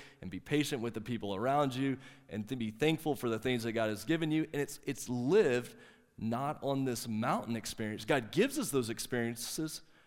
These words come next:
not to stay there, but to sustain us as we live life, as we follow after Jesus. And so don't blame the teenagers and don't blame Peter, because that's true for every one of us. Like,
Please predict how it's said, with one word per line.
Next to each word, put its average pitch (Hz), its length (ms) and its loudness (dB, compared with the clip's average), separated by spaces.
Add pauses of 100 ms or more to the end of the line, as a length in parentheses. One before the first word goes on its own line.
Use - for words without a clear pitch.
(140)
not 160 260 0
to 117 80 -6
stay 277 500 0
there, 107 360 0
but 117 280 -2
to 123 100 -8
sustain 156 580 -2
us - 320 -10 (260)
as 117 160 -2
we 123 160 0
live 117 380 0
life, 135 340 2
as 107 140 -8
we 117 100 -4
follow 135 400 2
after 127 260 -2
Jesus. 107 460 -4
And 104 100 -8
so 110 380 -4 (560)
don't 143 160 -2
blame 175 180 2
the 160 80 0
teenagers 127 600 0
and 110 100 -2
don't 123 160 -2
blame 135 220 -2
Peter, 135 320 0
because 110 440 -2 (160)
that's - 200 -6
true 160 220 0
for 131 180 -2
every 165 220 0
one 156 220 -2
of 101 120 -10
us. - 220 -14
Like, 104 220 -4